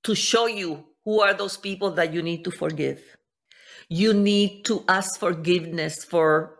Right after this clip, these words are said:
that spirit of fear. For sometimes we allow the spirit of fear to come and stay.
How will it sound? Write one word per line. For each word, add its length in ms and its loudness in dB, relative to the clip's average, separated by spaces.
that 240 2
spirit 420 -6
of 120 -2
fear. 680 0
For 140 0
sometimes 600 0
we 160 2
allow 440 6
the 140 -2
spirit 420 -2
of 80 -4
fear 340 0
to 160 -6
come 400 -4
and 180 2
stay. 520 -2